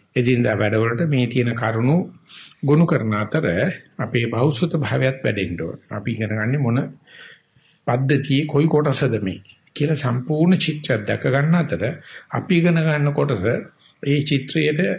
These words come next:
කොහොමද සම්බන්ධ වෙන්නේ කියන එකයි, අ, මෙවැනි සූත්‍රයක් ඉදිරිපත් කිරීමෙන්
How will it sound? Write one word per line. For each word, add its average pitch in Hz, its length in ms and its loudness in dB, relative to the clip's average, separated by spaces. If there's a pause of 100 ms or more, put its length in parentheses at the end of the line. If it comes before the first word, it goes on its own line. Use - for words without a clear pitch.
(280)
කොහොමද 165 400 2
සම්බන්ධ 131 560 0
වෙන්නේ 113 280 0
කියන 110 220 0
එකයි, 113 280 -2 (500)
අ, 120 100 -4 (120)
මෙවැනි 131 400 2
සූත්‍රයක් 120 540 -2 (640)
ඉදිරිපත් 117 440 0
කිරීමෙන් 104 440 -4